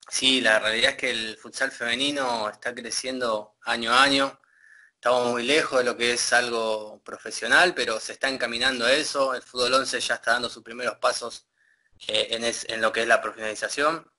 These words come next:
El femenino, el futsal tardará un poquito más, pero estoy seguro de que va a llegar.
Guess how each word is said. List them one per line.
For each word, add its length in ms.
El 300
femenino, 580
el 120
futsal 420
tardará 340
un 80
poquito 300
más, 180
pero 180
estoy 180
seguro 300
de 40
que 60
va 80
a 20
llegar. 400